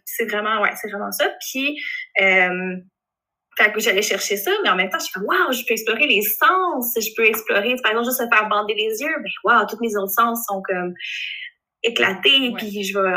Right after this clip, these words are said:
Speaker 1: entendre plus, je vais, tu sais, je vais, tu sais, le, le toucher va être, bon, c'est, c'est bien connu, là, quand on, quand une personne, par exemple, voit moins, ben, l'ouïe va être plus développée,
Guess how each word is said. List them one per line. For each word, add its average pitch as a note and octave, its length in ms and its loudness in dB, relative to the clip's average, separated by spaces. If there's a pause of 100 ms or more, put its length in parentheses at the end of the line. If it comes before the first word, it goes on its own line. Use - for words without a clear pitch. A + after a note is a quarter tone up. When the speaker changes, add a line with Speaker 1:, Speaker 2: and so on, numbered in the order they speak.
Speaker 1:
entendre G3+ 640 0
plus, D#4+ 420 2
je G#3+ 160 -4
vais, G3 160 -2
tu G3+ 60 -12 (120)
sais, C#4 120 -4
je G#3+ 120 -6
vais, G3+ 80 -4 (120)
tu B3+ 80 -2
sais, G#3 180 -4
le, F#3+ 200 -2 (120)
le G3 140 0
toucher C4 420 -2
va G3 120 -2
être, E3+ 100 -16 (240)
bon, - 80 -10 (420)
c'est, - 300 -8
c'est F#3+ 160 -2
bien F#3+ 160 0
connu, G3+ 320 -2
là, D4 180 -2
quand G3 300 -4
on, F#3 100 -10 (720)
quand A3+ 160 4
une A3+ 100 -4
personne, G#3+ 400 -2
par A3 120 -4
exemple, G#3 420 -4
voit G#3 160 0
moins, A#3 440 0
ben, G3+ 260 -2 (200)
l'ouïe A#3 280 -2
va A3+ 100 0
être G#3 80 -4
plus A#3+ 100 -8
développée, G3+ 520 -2